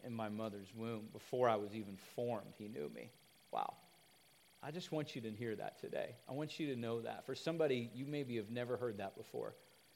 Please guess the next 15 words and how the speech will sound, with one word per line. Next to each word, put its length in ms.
that 180
God 280
has 360
created 540
you 140
for 200
a 60
purpose. 600
He 120
has 340
created 340
you 120
for 180
a 80
destiny. 600